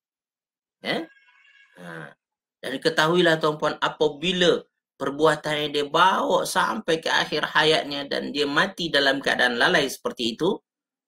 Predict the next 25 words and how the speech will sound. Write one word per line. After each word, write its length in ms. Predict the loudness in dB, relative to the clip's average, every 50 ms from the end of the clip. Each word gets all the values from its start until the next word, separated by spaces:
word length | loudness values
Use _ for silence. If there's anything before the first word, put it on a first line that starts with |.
| _ _ -20
ha, 160 | -16 -12 -10
inilah 280 | -10 -8 -8 -10 -10 -12 -16 _ _ _ _ _ _
neraka 480 | -6 -4 -4 -6 -6 -2 0 0 0
lah 160 | 0 -4 -8
bagi 320 | -8 -8 -8 -8 -6 -10 -8
dia. 180 | -6 -6 -8 -8 _ _ _ _ _ _ _ _ _ _ _ _ _ _ _ _ _ _ _ _ _ _ _ _ _ -20 _ _ _ _ _ _
Kata 280 | -4 -2 2 4 4
Allah 200 | 4 4 4 4
dalam 320 | 4 4 4 4 2 4 2
ayat 200 | 2 2 2 0
tersebut, 480 | 0 0 2 4 6 6 6 4 2
ayat 240 | 0 0 0 2 2
dua 80 | 0 0
puluhnya, 560 | 2 4 6 6 6 6 6 4 2 0 -4 _ _ _ _ _ _ _ _ _ _ _ _ _ _ _ _ _ 0
"La 160 | 2 2 4 2
yastawi 600 | 2 0 -2 -4 _ -2 -2 0 -2 -4 -4 -6
ashabun 800 | -6 -8 -8 -12 -4 0 2 2 2 0 -2 -4 -4 -2 -2 0
nar 400 | 0 2 0 0 -2 -4 -8 _ _ _ _ _ _ _ _ _ _ _ _ _ _ _ _ _
wa 160 | _ -2 -2 -2
ashabul 520 | -4 -6 -4 0 0 0 0 -2 -6 -4
jannah. 440 | -4 -4 -4 -2 -4 -6 -10 -12 _ _ _ _ _ _ _ _ _ _ _ _
Ashabul 480 | -12 -10 -4 -2 0 0 2 0 -2 0
jannati 480 | 2 2 2 2 2 -2 -2 -2 -4
humul 240 | -4 -4 -4 -6 -6
faizun." 480 | -6 -6 -6 -6 -6 -6 -12 -12 -12